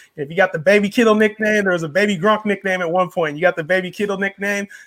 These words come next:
fire him up. So Robert Tonyan, I think, is a, is a good play there. And then also on the other side of the football, I do think we see a lot of Chris Godwin today because they're gonna have to, I think there's gonna be a little mano a mano matchup between Brady and Rodgers.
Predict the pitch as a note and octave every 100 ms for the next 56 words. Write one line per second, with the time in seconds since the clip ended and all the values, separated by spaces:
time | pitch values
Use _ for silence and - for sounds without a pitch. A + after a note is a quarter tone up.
0 | _ _ - F3+ G3+ G3+ G3+ F#3+ F#3+ E3+
1 | - D#3 D3 F3+ G3 F3 G3 G3 F#3+ F3
2 | E3 F3 E3+ E3 E3 D#3+ D#3 E3 D#3 D3+
3 | E3+ D#3+ E3+ D#3+ E3 D#3+ D#3 _ _ _
4 | D#3+ D#3+ E3 E3 - E3 D#3+ D#3+ D#3 F3
5 | E3+ F3+ F3 E3 - E3 D#3+ E3 - -
6 | - F3 E3+ A#3+ B3 A3 G#3 - G#3 F#3+
7 | F#3+ E3+ - F#3+ - E3+ E3 D#3 D3+ D3+
8 | C#3+ - C3+ E3 D#3 E3+ F3 E3+ E3 D#3+
9 | D3+ D#3 D#3 D#3 E3 D#3+ E3+ D#3+ E3 E3
10 | E3 D#3+ E3+ F#3 F3+ F3 F3 F#3 F3+ F3+
11 | F3 G3 E3+ D#3+ F#3 E3+ D3+ E3+ F3 E3+
12 | E3+ E3+ E3+ E3+ E3+ -